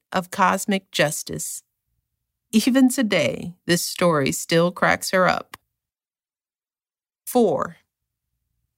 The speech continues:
parent the child you've got. The apartment my parents raised us in had nothing resembling a glass table. We had very little in our lives that was delicate or breakable at all.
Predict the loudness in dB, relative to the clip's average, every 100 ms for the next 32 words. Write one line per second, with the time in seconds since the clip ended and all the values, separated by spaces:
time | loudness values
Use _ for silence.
0 | _ 0 2 4 2 -2 0 2 4 4
1 | 0 -4 0 0 0 -4 _ _ _ _
2 | _ _ _ _ _ _ _ _ _ 2
3 | 4 4 4 4 4 0 2 2 0 0
4 | 2 2 -2 0 2 2 -2 0 0 0
5 | -4 -4 -2 0 0 2 2 2 4 4
6 | 4 0 0 0 0 0 0 0 -4 -4
7 | 0 2 0 -2 -2 -2 -2 -8 -10 _
8 | _ _ _ _ _ _ -2 4 6 6
9 | 6 4 2 0 2 4 6 4 4 2
10 | 2 -2 -2 2 2 4 4 4 2 -4
11 | -2 0 0 0 -2 -2 -4 0 2 2
12 | -2 -4 -4 -2 -2 0 2 2 0 -4
13 | -2 2 2 2 -2 -8 -14